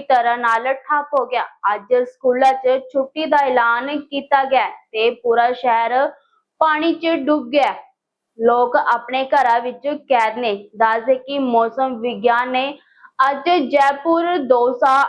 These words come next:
ਅਲਵਰ, ਭਰਤਪੁਰ, ਧੌਲਪੁਰ, ਕਲੌਰੀ, ਸਵਾਈ ਮਾਧੋਪੁਰ ਜ਼ਿਲ੍ਹਿਆਂ ਵਿੱਚ ਗਰਜ ਤੂਫਾਨ ਦੇ ਨਾਲ-ਨਾਲ ਵੱਖ ਥਾਵਾਂ ਤੇ ਹਲਕੀ ਤੋਂ ਦਰਮਿਆਨੀ ਬਾਰਿਸ਼ ਦੀ ਭਵਿੱਖਬਾਣੀ ਕੀਤੀ ਹੈ। ਜੈਪੁਰ ਮੌਸਮ ਵਿਗਿਆਨ ਕੇਂਦਰ ਦੇ ਅਨੁਸਾਰ ਇੱਕ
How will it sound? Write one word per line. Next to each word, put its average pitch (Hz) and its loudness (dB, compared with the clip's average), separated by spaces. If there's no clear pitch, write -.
ਅਲਵਰ, 247 -2
ਭਰਤਪੁਰ, 285 0
ਧੌਲਪੁਰ, 339 4
ਕਲੌਰੀ, 302 2
ਸਵਾਈ 285 2
ਮਾਧੋਪੁਰ 269 0
ਜ਼ਿਲ੍ਹਿਆਂ 262 0
ਵਿੱਚ 269 -2
ਗਰਜ 254 2
ਤੂਫਾਨ 247 0
ਦੇ 269 2
ਨਾਲ-ਨਾਲ 240 0
ਵੱਖ 233 0
ਥਾਵਾਂ 277 -2
ਤੇ 302 0
ਹਲਕੀ 262 -4
ਤੋਂ 269 0
ਦਰਮਿਆਨੀ 254 -4
ਬਾਰਿਸ਼ 233 0
ਦੀ 254 -6
ਭਵਿੱਖਬਾਣੀ 320 0
ਕੀਤੀ 269 0
ਹੈ। 214 0
ਜੈਪੁਰ 240 0
ਮੌਸਮ 247 -2
ਵਿਗਿਆਨ 233 0
ਕੇਂਦਰ 254 0
ਦੇ 277 0
ਅਨੁਸਾਰ 262 -2
ਇੱਕ 254 -8